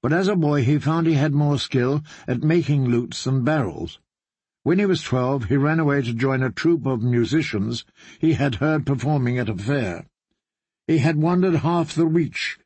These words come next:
before coming to King's Landing in hopes of finding favour at court.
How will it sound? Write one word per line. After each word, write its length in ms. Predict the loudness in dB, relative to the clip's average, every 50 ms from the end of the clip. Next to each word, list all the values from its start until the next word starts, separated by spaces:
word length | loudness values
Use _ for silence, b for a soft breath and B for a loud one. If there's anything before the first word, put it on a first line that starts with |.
| _ _ _ _ -4
before 300 | -4 0 0 2 0 0
coming 320 | 0 0 0 0 0 0 0
to 100 | -2 -2
King's 320 | 0 0 0 0 0 0
Landing 440 | 0 0 0 0 0 0 0 0 0
in 120 | 0 0
hopes 460 | 0 0 0 0 0 -2 -6 -10 -10 -12 B B B B B
of 140 | -6 -6 -4
finding 440 | -2 0 0 2 2 2 2 2
favour 440 | 0 0 2 2 2 2 2 0 -2
at 140 | -4 -4 -4
court. 380 | -2 -2 -2 -2 -2 -6 -10